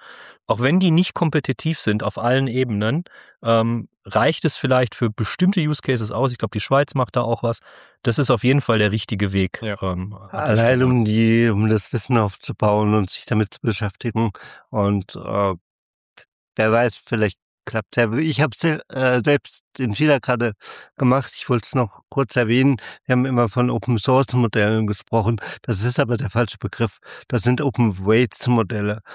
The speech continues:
Speaker 3: Manchmal hast du d-, den Code dabei, der das trainiert hat. Das ist aber auch nicht mehr der Fall. Und was du fast nie dabei hast, sind die Daten, mit denen die, äh, trainiert wurden. Das heißt, du kannst, ähm, so ein chinesisches Modell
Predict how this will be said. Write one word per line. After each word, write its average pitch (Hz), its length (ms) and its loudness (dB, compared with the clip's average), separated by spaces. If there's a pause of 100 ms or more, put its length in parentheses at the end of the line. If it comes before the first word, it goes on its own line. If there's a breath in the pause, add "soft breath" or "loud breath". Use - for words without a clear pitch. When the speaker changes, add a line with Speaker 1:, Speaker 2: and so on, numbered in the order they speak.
(140 loud breath)
Speaker 3:
Manchmal 139 760 2
hast 123 260 -2
du 127 80 -4
d-, 113 120 -8 (160)
den 113 260 0
Code 117 300 -6 (100)
dabei, 143 540 2
der 143 180 2
das 127 220 0
trainiert 143 440 -2
hat. 139 200 -2
Das 120 160 -2
ist - 100 -8
aber 110 180 0
auch 151 120 2
nicht 147 200 -4
mehr 170 120 -6
der 139 160 0
Fall. 127 300 -4 (400 loud breath)
Und 113 180 0
was 120 120 0
du 107 120 -10
fast - 420 -4
nie 147 240 2
dabei 113 380 2
hast, 113 260 -2
sind 120 140 0
die 110 120 -4
Daten, 131 460 0
mit 98 140 -4
denen 95 240 -6
die, 90 160 -8 (200)
äh, 110 320 -4 (580 loud breath)
trainiert 110 460 0
wurden. 101 200 2
Das 98 180 -2
heißt, 120 240 -2 (240 loud breath)
du 110 120 -6 (100)
kannst, 127 640 -2 (380 loud breath)
ähm, 117 420 2
so 127 120 0
ein 117 80 4
chinesisches 127 880 0
Modell 117 500 0